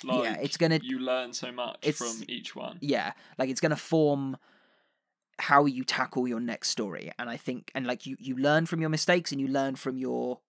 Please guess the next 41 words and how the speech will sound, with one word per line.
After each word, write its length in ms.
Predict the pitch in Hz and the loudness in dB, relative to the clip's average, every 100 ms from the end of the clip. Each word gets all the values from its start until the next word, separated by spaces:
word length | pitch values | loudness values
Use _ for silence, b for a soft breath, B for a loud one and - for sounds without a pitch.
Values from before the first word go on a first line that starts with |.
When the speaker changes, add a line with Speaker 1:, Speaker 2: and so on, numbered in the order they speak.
| _ | _
Speaker 1:
correct 580 | - 143 123 - - - - | -4 2 2 0 -10 -12 -6
actions. 560 | 120 - - 80 - - B B - | -4 -4 -6 -6 -12 -12 B B -6
And 480 | 120 123 120 120 - | -4 -2 -4 -6 -2
there's 260 | 131 127 | 0 2
a 40 | 120 | 2
lot 240 | 135 - | 2 2
of 160 | 131 - | 0 0
both 240 | 139 139 | 0 0
of 140 | 117 | -6
that 200 | 107 110 | -6 -6
in 140 | 120 113 | -6 -10
here. 220 | 113 95 | -8 -8
I 80 | 117 | -8
think 320 | 117 117 - B B B | -10 -12 -16 B B B
when 200 | 127 135 | 0 2
you 200 | 143 143 | 2 2
go 240 | 139 139 135 | 4 4 4
into 340 | 135 131 135 | 0 -4 -4
your 220 | 120 120 | -4 -4
next 340 | 123 160 185 - | 0 0 0 -6
campaign, 560 | 113 113 92 113 127 B B | -8 -8 -8 -8 -10 B B
you 240 | - 123 135 | -6 0 2
know 260 | 131 131 | 4 2
that 140 | 120 - | 2 -2
you 120 | 120 | -4
need 180 | 117 120 | -4 -4
to 100 | 117 | -4
sit 200 | - - | -4 -2
down 220 | 117 117 | -4 -4
and 100 | 120 | -4
do 340 | 113 117 120 B B | -2 -2 -2 B B
a 80 | - | 0
lot 160 | 131 117 | 0 0
more 100 | 131 | 0
planning 400 | - 180 135 117 | 4 4 4 -2
beforehand, 580 | 101 101 101 95 101 | -8 -8 -8 -10 -8
and 120 | 110 113 | -8 -8
you 80 | |
need 160 | 113 120 | -8 -10
to 80 | 104 | -8
do 340 | 120 117 117 | -6 -4 -6